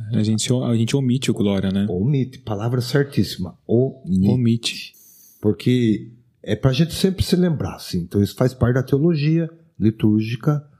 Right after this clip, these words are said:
Speaker 2: do Advento e da espiritualidade também. Nós não cantamos o Glória porque estamos aguardando, mas ao mesmo tempo, aquilo que você disse,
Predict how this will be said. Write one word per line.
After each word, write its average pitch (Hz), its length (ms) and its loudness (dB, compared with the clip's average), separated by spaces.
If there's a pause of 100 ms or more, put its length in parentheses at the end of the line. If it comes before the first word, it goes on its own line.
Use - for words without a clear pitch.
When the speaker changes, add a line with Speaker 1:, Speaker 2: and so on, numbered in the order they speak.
(280)
Speaker 2:
do 98 180 0
Advento 110 600 0 (340)
e 95 140 2
da 98 80 4
espiritualidade 110 840 0
também. 127 480 0 (680)
Nós 92 260 2
não 135 160 2
cantamos 120 540 0
o 92 60 0
Glória 104 300 2
porque - 180 -6
estamos 147 600 0 (300)
aguardando, 110 760 0
mas 123 220 0
ao 143 100 0
mesmo 160 400 0
tempo, 135 720 -4 (520)
aquilo 139 360 0
que 143 140 0
você 143 280 0
disse, 117 400 -2